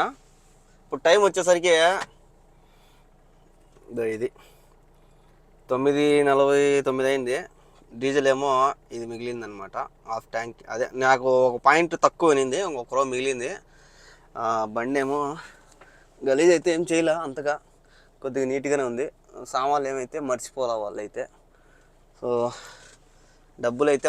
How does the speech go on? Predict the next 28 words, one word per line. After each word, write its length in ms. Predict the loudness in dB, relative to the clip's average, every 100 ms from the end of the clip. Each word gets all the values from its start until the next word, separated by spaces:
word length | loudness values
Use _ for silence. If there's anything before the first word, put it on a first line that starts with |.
| -2
మళ్ళీ 160 | -2 -2
ఇస్తామని 300 | -2 -2 -6
చెప్పినారు. 320 | -12 -12 -12 -12 _ _ _ _ -20 -20 -20 -20 _ _
ఇంకా 120 | 0 4
నేను 200 | 4 4 4 8
డైరెక్ట్ 280 | 10 10 10
ఇంక 120 | 8 6
ఇంటికి 180 | 2 2
వెళ్ళిపోవాలా. 380 | 2 2 2 2 2
ఈ 20 | 2
నుంచి 200 | -2 2 6
మా 60 | 8 6
ఇల్లు 200 | 6 6 6 4 0 -20 _ _ _ _ _ _ _ -18 -10 -6
దగ్గరే, 240 | -2 2 0 -2 -2
ఇంటికి 160 | 2 4
పోయేటప్పుడు 280 | 6 4 8
పది 120 | 10 10
అవుతుంది, 340 | 8 6 4 0 -4 -18 -8
తొమ్మిది 220 | 0 6 8
యాభై 160 | 8 6
అయింది, 160 | 2 -2
ఇప్పుడు 180 | -2 -2 -4 -20 -2
పది 120 | 0 2
అవుతుంది 260 | 0 -2 -2
ఈజీగా. 280 | -2 -2 -4 -6 _ _ -20 _ _ _ 10
So 60 | 12
అది 120 | 12 10 2 _ _ -2
పొద్దున 300 | 4 8 10